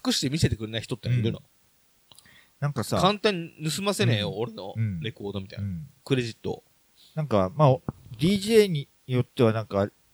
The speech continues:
Speaker 2: レコードについてレーベル？
Speaker 1: うん。
Speaker 2: 曲名とかは、か-、あるところを削ったり、
Speaker 1: うん。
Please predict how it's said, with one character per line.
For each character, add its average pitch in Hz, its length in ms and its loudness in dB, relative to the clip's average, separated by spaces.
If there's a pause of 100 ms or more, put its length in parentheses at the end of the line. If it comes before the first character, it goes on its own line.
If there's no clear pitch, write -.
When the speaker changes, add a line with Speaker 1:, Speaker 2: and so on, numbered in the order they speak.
(120)
Speaker 2:
レ 117 120 -2
コ 147 180 2
ー 156 60 6
ド 147 100 2
に 143 100 -4
つ - 100 -8
い 120 60 -10
て 95 100 -4
レ 110 200 2
ー - 20 2
ベ 131 140 4
ル？ 165 160 -4 (200)
Speaker 1:
う 110 40 -20
ん。 104 240 -20
Speaker 2:
曲 135 240 -6
名 139 100 -2
と 131 80 -10
か 104 120 -2
は、 110 240 -6
か-、 - 140 -12 (360)
あ 117 120 0
る 113 80 -2
と - 100 -10
こ 107 120 -4
ろ 98 80 -2
を - 40 -14
削 131 320 -2
っ - 100 -20
た 135 120 4
り、 85 320 -6
Speaker 1:
う 110 40 -20
ん。 95 380 -14